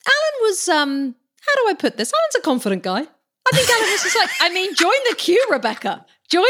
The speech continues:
the bloody queue." I mean, it doesn't, it doesn't quite match the story of my crush a few years later. Simon Roger, mid-nineties, absolutely in love with him, the Crystal Palace midfielder. And it was the F A Cup semi-final also at Villa Park against Manchester United, and I think it was ninety-five.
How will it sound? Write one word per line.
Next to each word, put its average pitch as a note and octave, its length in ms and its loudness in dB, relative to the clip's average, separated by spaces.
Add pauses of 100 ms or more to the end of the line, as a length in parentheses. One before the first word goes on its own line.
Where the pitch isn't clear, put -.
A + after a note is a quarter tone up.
(140)
the D#4 60 -2
bloody E4+ 320 0
queue." G4 360 0 (220)
I D#4+ 80 2
mean, F4 120 -2
it D#4+ 200 -6
doesn't, F#4+ 580 -2
it B3 140 -4
doesn't E4 300 -2
quite C#4 220 -2
match C4+ 260 -2
the C4 80 -6
story B3+ 420 0
of A3 160 -2
my A#3 220 0 (240)
crush C4+ 480 0
a A3+ 40 -4
few B3+ 220 0
years A3+ 240 2
later. C#4 380 -2
Simon C#4 420 0
Roger, G#3+ 260 -2
mid-nineties, G#3 580 -4 (140)
absolutely A#3 580 0
in G3 80 0
love F3+ 120 -4
with F#3 140 -6
him, F3 180 -4
the F3 60 -4
Crystal F#3 240 -4
Palace F3+ 240 -2
midfielder. F3 500 -2 (260)
And A3+ 140 0
it A3+ 80 -2
was G#3+ 140 -4
the A#3 160 -2
F B3+ 160 -2
A C4 80 0
Cup B3+ 180 -4
semi-final G#3+ 580 -2
also B3 280 0
at F3+ 60 -6
Villa G3 180 -2
Park F3 320 -2
against F#3 260 -4
Manchester G3+ 400 -2
United, G3+ 320 -2
and F3+ 140 -2
I - 20 -6
think A#3+ 220 -4
it - 60 0
was F#3+ 100 -6
ninety-five. F#3+ 640 -2